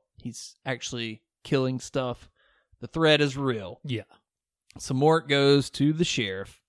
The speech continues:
Speaker 1: who seems absolutely useless. I mean, if your sheriff is wearing blue jeans, you're kinda in trouble,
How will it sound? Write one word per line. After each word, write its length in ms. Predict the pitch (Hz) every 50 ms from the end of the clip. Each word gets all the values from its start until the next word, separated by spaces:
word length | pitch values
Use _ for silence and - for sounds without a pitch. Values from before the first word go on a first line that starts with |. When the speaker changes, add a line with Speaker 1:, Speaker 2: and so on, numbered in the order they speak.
| _ _ _
Speaker 1:
who 100 | 196 220
seems 280 | - - 320 311 240 202
absolutely 600 | 165 151 - - - 156 151 143 143 135 127 127
useless. 680 | 123 123 127 127 127 123 - 147 139 143 139 - - -
I 60 | 139 139
mean, 240 | 165 160 147 139
if 140 | 110 135 120
your 100 | 185 202
sheriff 460 | 170 - - 165 147 151 151 151 -
is 120 | 147 127 120
wearing 300 | 131 139 139 131 127 127
blue 220 | 131 135 139 143
jeans, 640 | 135 139 156 147 143 143 139 139 135 127 - - _ _ _ _ _ _ _ _ _ _ _ _ _ _ - _ _ - _ _
you're 80 | 123
kinda 300 | - - 156 139 131 131
in 120 | 127 127 127
trouble, 520 | 120 - 143 131 131 131 131 135 131 -